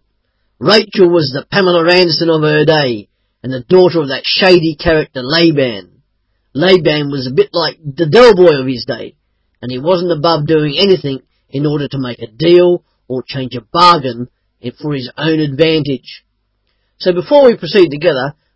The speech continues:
please do open your Bibles to Genesis chapter twenty-nine, and I shall read from verse fourteen.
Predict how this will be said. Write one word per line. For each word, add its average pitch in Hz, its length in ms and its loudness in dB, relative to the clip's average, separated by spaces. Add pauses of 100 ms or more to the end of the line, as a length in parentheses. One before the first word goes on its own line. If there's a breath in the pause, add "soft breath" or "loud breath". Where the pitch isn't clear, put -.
please 220 320 2
do 190 180 6
open 180 260 2
your 160 200 4
Bibles 160 460 2
to - 180 -4
Genesis 151 340 -4
chapter - 240 -8
twenty-nine, 147 760 -8 (260)
and 143 100 -6
I 139 120 -2
shall 139 260 -2
read 165 380 2
from 139 200 -4
verse 143 320 -2 (120)
fourteen. 156 680 -2